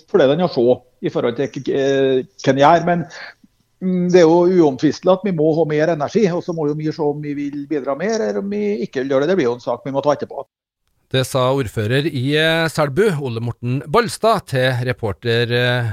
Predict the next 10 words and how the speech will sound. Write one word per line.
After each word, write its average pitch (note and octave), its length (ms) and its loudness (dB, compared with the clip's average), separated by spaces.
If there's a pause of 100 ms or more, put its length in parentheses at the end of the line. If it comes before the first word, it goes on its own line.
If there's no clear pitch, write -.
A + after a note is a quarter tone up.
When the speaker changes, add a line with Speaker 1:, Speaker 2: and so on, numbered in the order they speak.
(200)
Speaker 2:
Roar A#2+ 400 -2
Vold G#2+ 400 -4
Nordhaug. D3 320 2 (800)
Stortingsrepresentant D#3+ 1500 0
for, F3 320 0
eh, G3 240 2
S - 240 -4
V D3+ 220 2
og G3+ 260 2
medlem E3+ 380 0